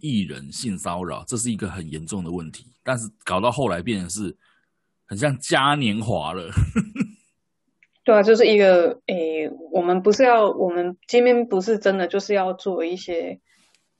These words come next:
Speaker 2: 比如说有公信力、有，有法律效力的东西。我今天就是纯粹就是出来乱炒他一通，然后这些娱乐线的新闻应该，的记者应该也很爽，就是随随便便就有素材可以写上他的三天三夜。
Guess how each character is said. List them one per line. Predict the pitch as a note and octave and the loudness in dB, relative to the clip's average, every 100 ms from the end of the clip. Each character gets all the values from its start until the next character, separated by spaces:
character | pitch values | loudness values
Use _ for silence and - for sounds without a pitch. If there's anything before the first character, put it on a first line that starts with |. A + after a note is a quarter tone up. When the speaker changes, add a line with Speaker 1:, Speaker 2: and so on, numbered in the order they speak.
| _ _ _ _ _ _ _ | _ _ _ _ _ _ _
Speaker 2:
比 | - F3+ | -12 -6
如 | |
说 | F3+ G3+ G3 - _ | 0 2 2 0 _
有 | - F3+ E3 | -8 -4 -2
公 | - G3 | 0 2
信 | G3+ G#3 F#3 | 2 0 0
力、 | F3+ E3+ | 2 0
有， | D#3 C#3 | 0 -2
有 | - D#3+ E3 | -2 -4 -4
法 | - D#3 | -8 -4
律 | F3+ F#3+ | -2 -2
效 | F#3+ E3+ | 0 0
力 | E3+ | -2
的 | D3+ | -4
东 | - - | -6 -8
西。 | - | -8
我 | A#3+ | -6
今 | - | -2
天 | G#3 | -2
就 | G3+ G3+ | 0 -2
是 | F#3+ | -2
纯 | F#3+ D#3+ | -6 -10
粹 | F#3 F#3 | -6 -6
就 | |
是 | F#3+ F3 | -6 -8
出 | - F3+ | -6 -8
来 | E3+ - - _ _ _ _ _ _ _ _ _ _ _ | -6 -8 -12 _ _ _ _ _ _ _ _ _ _ _
乱 | G#3 G#3 F3+ | 2 2 2
炒 | - D3+ | -4 -2
他 | F#3+ F3+ | 0 0
一 | F#3 | 0
通， | F#3 F3+ F3 | -2 -2 -2
然 | D#3+ | 0
后 | F#3+ | 2
这 | G3+ | 4
些 | G3+ | 4
娱 | F#3 F3+ | 4 2
乐 | F#3+ | 2
线 | F#3+ F#3 | 0 -4
的 | D#3+ | -4
新 | F#3 | -6
闻 | E3+ | -6
应 | E3+ | -6
该， | F3 E3 C4+ _ _ _ | -6 -6 -10 _ _ _
的 | - D#3+ | -4 -4
记 | - G3 | -2 -2
者 | F#3 | 2
应 | E3+ | 2
该 | F#3 | 4
也 | F3+ | 2
很 | D#3 E3+ | 0 -8
爽， | F3+ - - E3+ | -8 -6 -6 -4
就 | F#3 | -2
是 | F#3+ F3 | 0 0
随 | D#3+ F3+ | 0 0
随 | F3 - | 2 2
便 | G3 F#3+ | 2 2
便 | F#3 | 2
就 | F3 | 2
有 | E3+ | -2
素 | - F3+ | -4 -10
材 | D#3+ C#3+ D3+ | -8 -10 -6
可 | F3 | -6
以 | D3+ G3+ _ | -6 -10 _
写 | - - E3+ | -10 -4 -2
上 | E3 F#3+ F3 | 0 -2 -2
他 | E3+ F3 | -4 -4
的 | E3 | -4
三 | - E3+ E3+ | -4 -4 -4
天 | E3 | -8
三 | F3 D#3+ D#3 | -6 -6 -6
夜。 | E3 - | -6 -8